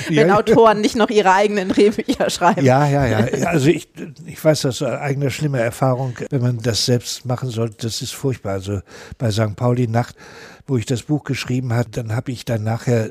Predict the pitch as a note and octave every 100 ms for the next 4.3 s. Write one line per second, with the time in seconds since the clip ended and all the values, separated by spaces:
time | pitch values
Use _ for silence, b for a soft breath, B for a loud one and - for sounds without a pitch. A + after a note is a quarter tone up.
0 | C3 A2+ A2 A2+ C3 A2+ A2 B2 A2 F#2+
1 | - F#2 G#2+ F#2 - F#2 F2 F2+ F2 -
2 | A#2+ F#2+ F#2 A2+ G#2+ - G#2+ G2+ - C3+
3 | - - A2 - A#2+ G#2+ F#2 G#2+ G2 B2
4 | B2 A2 A#2